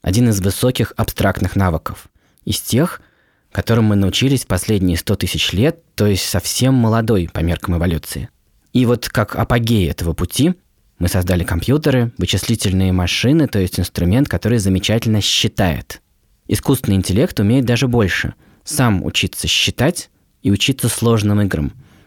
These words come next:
И уже обыгрывает человека и в шахматы, в покер, и в го. Но сегодня неожиданно заговорили о следующем шаге. И это шаг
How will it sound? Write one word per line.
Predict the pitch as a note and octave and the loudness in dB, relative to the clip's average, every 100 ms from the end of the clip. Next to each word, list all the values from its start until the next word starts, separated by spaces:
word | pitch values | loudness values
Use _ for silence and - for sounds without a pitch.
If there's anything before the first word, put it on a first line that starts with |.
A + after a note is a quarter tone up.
| - | -4
И | F2+ | 0
уже | G#2 A#2 | 2 2
обыгрывает | A2 G#2+ F2+ E2+ - | 2 0 0 -2 -2
человека | F#2 E2+ A#2+ C#3 E2+ | -2 0 0 0 -4
и | |
в | - | -2
шахматы, | A2+ C#3 - G#2+ - | 0 0 0 -4 -4
в | - | -8
покер, | - G#2+ A#2 G2+ | -2 -2 0 -2
и | E2+ | -2
в | F#2 | 0
го. | G2 C#2+ - _ _ _ _ - | 0 -2 -6 _ _ _ _ -2
Но | G2 A2+ A#2 A2+ | 2 4 4 2
сегодня | G#2 - G2+ G#2 F#3+ F3 A#2 E2+ | 0 -2 0 2 2 4 2 0
неожиданно | F2+ F#2 F#2+ C#3+ A#2 | 0 0 2 2 2
заговорили | F#2+ F#2 F2+ F2 A#2+ C#3 | 0 0 0 2 2 0
о | - G#2 | 0 -4
следующем | - A2 A#2+ A2+ - G#2 | -2 0 2 2 2 0
шаге. | - C#3+ B2 F2 D#2+ - - - - | 0 0 0 0 -4 -10 -20 -12 0
И | G#2 | 2
это | C#3+ F#3+ | 2 2
шаг | F3 A#2+ F#2 | 0 0 -2